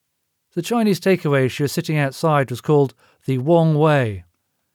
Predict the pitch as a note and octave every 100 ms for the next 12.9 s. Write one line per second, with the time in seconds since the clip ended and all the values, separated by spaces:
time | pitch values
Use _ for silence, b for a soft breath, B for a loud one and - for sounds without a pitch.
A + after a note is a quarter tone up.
0 | _ _ _ _ _ _ G#3+ B3+ A#3 G3
1 | - F#3 D3 D#3 D#3 - F3+ E3+ E3 -
2 | G3+ F#3 - D#3 - D#3 C#3 C3 F3 E3+
3 | D3+ D3 - _ _ _ _ _ A3+ A3+
4 | G#3 F3+ E3 - F#3 D3+ - C#3+ C3 -
5 | D#3 - C#3 C3 A#2 D3+ C#3+ C3+ C3+ C3+
6 | C#3+ C#3+ A#2+ C3 - D3+ C#3+ - B2+ B2
7 | C3 - A#2+ D#3 C#3+ C3+ - _ _ _
8 | _ _ _ - F3 E3 D#3 D3 D3+ C#3+
9 | A#2+ G#2+ - _ _ _ _ _ _ C#3
10 | D3 B2 A#2 C3 A#2 G#2+ _ _ _ _
11 | _ _ _ _ _ _ _ _ _ -
12 | G3+ F#3+ F#3+ - E3 A#3 D#3 C#3 C#3